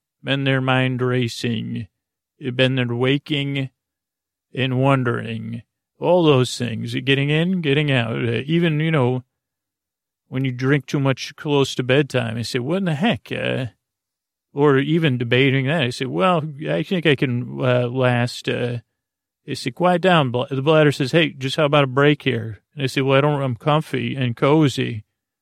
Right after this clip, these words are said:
"Well, I woke you up for a reason, bub." And they say, "Listen, bladder, we can do, we can just sleep through this one." And then, uh, sometimes it'll work. I say, "Yeah, you know what? You're right. Let's go back to sleep." Other times I say, "Nah."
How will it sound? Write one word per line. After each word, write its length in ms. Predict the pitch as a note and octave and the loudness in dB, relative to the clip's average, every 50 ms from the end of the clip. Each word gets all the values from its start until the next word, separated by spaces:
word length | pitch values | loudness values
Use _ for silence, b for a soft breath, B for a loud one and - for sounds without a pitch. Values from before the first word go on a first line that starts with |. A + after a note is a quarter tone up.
| _ _ _ _ _ _ _ _ _ _ _ _ | _ _ _ _ _ _ _ _ _ _ _ _
"Well, 300 | B2 B2 B2 B2+ B2 B2+ | -4 -2 -2 0 0 0
I 60 | B2+ | 0
woke 340 | B2 C3+ D3 D#3 D3+ - - | 0 2 2 2 2 2 2
you 80 | D3 D3 | 2 2
up 80 | C#3 | 2
for 200 | - D3+ C#3+ C3 | 0 0 0 2
a 60 | B2+ | 2
reason, 460 | B2+ D3 D#3 E3+ D#3 B2 B2+ A#2 A2 A2 | 2 2 2 2 2 0 -2 -6 -8 -8
bub." 480 | A2 B2 B2+ C3 C3 C3+ C#3+ C#3+ B2 - _ _ _ _ _ _ _ _ _ _ _ _ _ _ _ _ | -6 -4 -2 -2 -2 0 -2 -4 -4 -6 _ _ _ _ _ _ _ _ _ _ _ _ _ _ _ _
And 100 | C#3 C3+ | -6 -6
they 60 | C3+ | -6
say, 200 | - - C#3+ C#3 | -4 -4 -4 0
"Listen, 340 | C#3+ D#3 C#3 - C#3 B2+ A#2 | 0 0 0 0 -4 -2 -2
bladder, 560 | A#2+ A#2 A#2 A#2 A#2+ A#2+ A#2 A2+ A2 G2+ - _ _ _ _ _ _ _ _ | -2 -2 -2 -4 -6 -6 -6 -6 -8 -10 -12 _ _ _ _ _ _ _ _
we 140 | _ C#3+ D3 | _ -4 -2
can 240 | - D#3+ C#3+ B2+ B2 | -2 -2 -2 -2 0
do, 160 | C#3 C#3+ C3 | -2 -2 0
we 160 | C#3 D3 D3 | 0 -2 -2
can 100 | D3 D3 | 0 -2
just 200 | C3+ C#3 C3 - | -2 -2 -4 -4
sleep 240 | - - C#3+ C3+ - | -2 -2 -2 -2 0
through 240 | - D3+ C#3+ C#3 C3 | 0 0 2 2 2
this 260 | A#2+ A2+ A2+ - - | 2 0 -2 -4 -6
one." 480 | B2 A#2 A2+ A2+ A2+ A#2 A#2+ B2 A#2 - _ _ _ _ _ _ _ _ _ _ _ _ _ _ _ _ _ _ _ _ _ - | -8 -8 -8 -8 -8 -6 -6 -6 -6 -8 _ _ _ _ _ _ _ _ _ _ _ _ _ _ _ _ _ _ _ _ _ -10
And 140 | A#2+ B2 B2+ | -8 -4 -2
then, 300 | B2+ A#2+ A#2+ A#2 A#2 A#2+ | -2 0 0 0 -2 -4
uh, 260 | B2 A#2+ A#2+ B2 A#2 | -2 0 0 0 0
sometimes 540 | - - F3 F#3 F#3 G3+ F3+ F3 E3 D#3+ F3+ | 0 0 -2 0 2 2 2 2 2 0 -2
it'll 240 | E3 B2+ C#3 D3 C#3 | 0 2 2 2 4
work. 260 | C#3+ F#3 F#3+ C3+ - | 4 4 2 2 0
I 20 | |
say, 280 | B2 - - C#3+ D3+ G3+ | -6 -10 -8 -4 -2 0
"Yeah, 120 | A3+ F#3+ | 0 2
you 240 | C#3+ C3+ E3 G3 G#3+ | 2 2 0 0 0
know 120 | G3 F#3 | 0 2
what? 180 | G3 G#3 G#3+ C#3 | 2 0 0 0
You're 140 | B2+ C#3+ D3 | -2 -4 0
right. 340 | C#3 C#3+ C#3 B2 A2+ A#2+ A#2+ | 2 4 4 4 2 -2 -4
Let's 240 | B2 B2+ B2 - | -6 -6 -6 -4
go 100 | - C3+ | -4 -2
back 220 | B2 B2+ B2+ B2 - | 2 2 2 2 0
to 120 | - B2+ | -2 -4
sleep." 340 | - - - C3+ B2+ A2 - | -4 -2 0 0 0 0 -2
Other 240 | B2+ C3 C#3 D3+ C#3+ | -4 -2 0 0 0
times 340 | - E3+ D#3 D3+ D3 C3+ B2+ | 0 0 0 0 0 -2 -6
I 20 | |
say, 200 | - - A#2+ A#2 | -8 -8 -8 -8
"Nah." 680 | A#2+ C3 C3+ C#3 C#3+ C#3 C#3 C3+ C3+ C3+ C3+ B2+ B2+ | -6 -8 -4 -2 -2 0 0 2 2 2 2 2 0